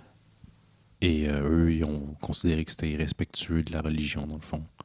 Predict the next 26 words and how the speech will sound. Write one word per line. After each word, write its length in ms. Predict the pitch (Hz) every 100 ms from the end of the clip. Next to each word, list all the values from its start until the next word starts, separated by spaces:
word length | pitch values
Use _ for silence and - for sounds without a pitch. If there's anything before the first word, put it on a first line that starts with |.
| -
Parce 140 | -
que 80 | -
dans 100 | 85
le 60 | 85
fond, 200 | - 104
la 140 | 85
loi, 240 | 76 82 90
c'est 140 | 85
que 320 | - 82 80 -
tu 160 | - 82
ne 40 |
dois 120 | 80
jamais 240 | 80 87 87
insulter 300 | - 80 82
la 100 | 76
religion. 400 | 73 73 78 87 _ - - - - - - - - -
Et 120 | 85
là, 140 | 85 90
juste 300 | - 104 -
en 100 | 85
ayant 200 | 80 85
le 120 | 85
tatou 340 | - 80 - 87
sur 200 | - 78
la 120 | 73
jambe, 300 | 76 85